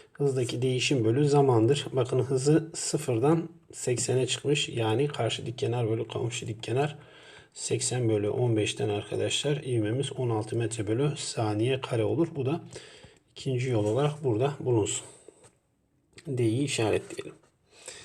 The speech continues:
Peki hızı doks-, hızı doksan metre bölü saniye olan bir araba fren yaparak üç metre bölü saniye karelik ivme ile yavaşlamaktadır. Buna göre arabanın konum zaman grafiği aşağıdakilerden hangisi olabilir?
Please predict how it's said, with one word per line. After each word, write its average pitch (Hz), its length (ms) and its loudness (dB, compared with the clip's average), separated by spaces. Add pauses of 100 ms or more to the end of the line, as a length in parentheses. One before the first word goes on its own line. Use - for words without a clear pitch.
(580)
Peki 127 340 0
hızı 123 280 4
doks-, 143 300 4 (160)
hızı 143 200 -2
doksan 139 320 4
metre 139 280 4
bölü 127 140 4
saniye 131 340 4
olan 135 280 8
bir 143 200 2
araba 120 220 4
fren 135 300 4
yaparak 135 500 4
üç - 160 -4
metre 123 240 2
bölü 123 140 2
saniye 127 360 2
karelik 123 400 0
ivme 127 200 2
ile 127 120 4
yavaşlamaktadır. 135 680 2
Buna 139 180 4
göre 117 160 4
arabanın 120 300 4
konum 131 240 0
zaman 123 240 4
grafiği 110 280 2
aşağıdakilerden 117 500 2
hangisi 127 300 2
olabilir? 117 360 2